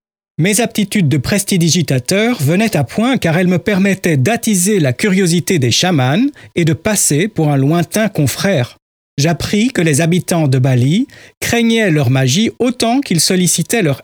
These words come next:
aide, surtout quand leur don de guérison était impressionnant. Cela les arrangeait puisqu'ils ne voulaient pas qu'on fasse trop souvent appel à eux. Leur vrai souci était non pas la guérison des hommes, mais l'équilibre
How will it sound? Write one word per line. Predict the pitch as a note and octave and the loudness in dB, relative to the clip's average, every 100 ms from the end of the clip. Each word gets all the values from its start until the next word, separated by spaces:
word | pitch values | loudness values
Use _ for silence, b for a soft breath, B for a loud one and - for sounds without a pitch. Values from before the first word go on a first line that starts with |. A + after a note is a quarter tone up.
| - | -4
aide, | F#3 C#3 A2+ - _ _ _ - | 0 0 -2 -10 _ _ _ -4
surtout | - C4 - C#3+ G3 C4+ _ - | -2 -2 -2 0 0 -2 _ -4
quand | E3 | 0
leur | D#3+ B2+ | 0 2
don | C#3 A3+ | 2 2
de | G3+ | 2
guérison | D#3 E3+ D3+ B2+ C3+ F#3 F#3+ | 2 2 2 2 0 0 0
était | C#3 F#3+ F3+ | -2 -2 -2
impressionnant. | C#3+ - F3+ E3 E3 D#3 B2 _ _ _ _ _ _ _ - | -2 0 0 0 0 0 -4 _ _ _ _ _ _ _ -8
Cela | - A#3 A#3+ | -2 0 2
les | A#3 G#3+ | 2 0
arrangeait | G3+ G3+ B3+ | 0 0 0
puisqu'ils | B3 G3 G#3+ G3 | -2 -2 0 2
ne | |
voulaient | F#3 G3 F#3+ | 2 2 0
pas | - A#3+ | 0 -2
qu'on | - D#3 | -2 -2
fasse | F3 D3 - | 0 -2 -4
trop | - G3+ F#3 | -4 -2 0
souvent | - D3 D#3+ | 0 0 0
appel | C3+ B2+ C#3+ | -2 0 0
à | C3+ | 0
eux. | C3+ A#2+ - _ _ _ _ - | 0 -2 -6 _ _ _ _ -2
Leur | A3+ G3 | -2 0
vrai | D3+ G#3+ | 0 0
souci | G#3 - C3 - B2+ - _ _ _ | 0 -2 -2 -2 -2 -4 _ _ _
était | G3 G3+ G#3+ | -4 0 2
non | G#3+ C#4 | 2 0
pas | B3+ - E3+ | 0 -2 0
la | C3+ C#3 | 0 0
guérison | E3 G3+ F#3+ F3 | 0 0 0 0
des | C#3+ A#2+ B2 | 0 0 0
hommes, | G3+ G3+ A#2+ A2+ _ _ _ _ | 0 0 -2 -4 _ _ _ _
mais | D3+ E3+ | -2 0
l'équilibre | B3 - G3+ E3+ E3+ A#3 C#3+ | 0 0 0 0 0 0 -2